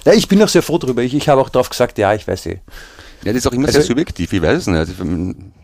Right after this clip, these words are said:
Speaker 2: ja.
Speaker 1: Nein, also ich, ja, ich glaub, die erste Folge, da war halt echt noch ein bisschen durcheinander konzeptlos irgendwie, weil ich
Speaker 2: Im
Speaker 1: meine, wir
Speaker 2: Unterschied
Speaker 1: halt,
Speaker 2: zu
Speaker 1: wir reden
Speaker 2: heute,
Speaker 1: halt
Speaker 2: ne?
Speaker 1: einfach.
Speaker 2: Ja, also jetzt reden wir total nach Konzept und Plan.
Speaker 1: <laughs>
Speaker 2: Wenn ich mir denke, was wir alles vorgehabt haben,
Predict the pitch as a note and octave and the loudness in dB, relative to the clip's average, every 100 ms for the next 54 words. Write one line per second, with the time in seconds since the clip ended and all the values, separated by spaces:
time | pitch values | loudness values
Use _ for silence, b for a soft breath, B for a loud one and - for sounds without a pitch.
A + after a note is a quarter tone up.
0 | - F2+ G#2 G#2 G2+ - B B B B | -10 -6 -6 -8 -16 -20 B B B B
1 | B D3 D3+ - D#3 E3 C#3+ - C6+ C6+ | B 2 4 4 2 2 0 -8 -16 -18
2 | - - B5+ A5+ F#5+ - - - - B | -20 -20 -20 -20 _ -20 -20 -20 -16 B
3 | B B - F2 D#2 G#2+ - C#3 E3+ C#3 | B B -10 -10 -8 -2 -2 4 6 6
4 | - - C#3+ D3+ C3 B2 C3+ B2+ A#2 - | 2 0 2 4 4 4 2 2 0 0
5 | A2 - A#2+ A#2+ C#3 C3+ _ _ C3+ B2 | -4 -2 -2 -2 -2 -4 _ _ 0 2
6 | B2 G#2+ B2+ A#2+ - - A2 A2 G2+ A#2 | 4 2 2 0 0 -2 -2 -2 -2 0
7 | G#2+ G#2 - G#2+ G2+ G2 G#2+ G2+ G#2+ G#2 | 0 0 -2 -4 -4 -4 -6 0 -2 -2
8 | F#2+ A2 A#2+ D#3 D#3 C#3+ A#2+ A2+ A2+ F2 | -8 -2 4 6 6 4 2 2 2 4
9 | E2 D3+ E2 F2 G#2 E2+ F#2 E2 E2+ F#2 | 4 4 2 2 2 0 0 0 0 -2
10 | - F2 F#2+ E2 C#2+ G2 E2 F2+ - D#2+ | -4 -4 -2 -2 -2 -2 -4 -6 -4 -4
11 | - E2+ - C#2 E3+ - - - - - | -2 0 2 2 2 0 0 -4 0 -2
12 | - - - C#3+ - - - - G#2 A#2 | 0 -4 -2 -4 -4 -4 -6 0 4 4
13 | G#2+ G2+ G#2 A2 A2+ F#2 E2+ G2+ - A#2 | 4 4 4 4 2 0 2 2 2 0